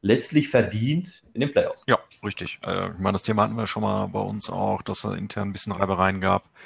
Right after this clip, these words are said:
Speaker 2: oder immer noch gibt, wer weiß. Aber, ähm, jetzt, ja, verdient mit elf zu fünf auch, ähm, mit einem ganz guten Rekord in den Playoffs.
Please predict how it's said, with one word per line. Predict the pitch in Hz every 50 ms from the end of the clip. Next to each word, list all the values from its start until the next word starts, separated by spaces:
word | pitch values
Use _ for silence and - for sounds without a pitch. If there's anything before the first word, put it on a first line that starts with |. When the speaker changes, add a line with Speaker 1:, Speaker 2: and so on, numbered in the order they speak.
| - - - - - - - - - - - -
Speaker 2:
oder | - - 87 92
immer | 95 95 92
noch | 90 85
gibt, | - - - - - -
wer | 95 87
weiß. | 87 87 98 107 - - - _ _ _ - - - - - - _ _ _
Aber, | - 85 87 95 113 131 147 160 - 107 -
ähm, | - 101 101 - - - - -
jetzt, | 98 95 - - - - - - 98
ja, | 107 98 90 90 78 - - - - -
verdient | - - - 95 85 - 92 120 - -
mit | 104 -
elf | - - 101
zu | - - -
fünf | - - 98 95 117 - -
auch, | 107 110 104 - - -
ähm, | 87 85 85 78 76
mit | 85 87 87
einem | 92 95 90 82 -
ganz | - 98 95 -
guten | - 110 101 101 98
Rekord | 98 101 - - 120 117 - - - - _ _ _ _ _ _ -
in | 82 92 92
den | 92 87 -
Playoffs. | - - 90 87 90 95 127 170 - - - - - -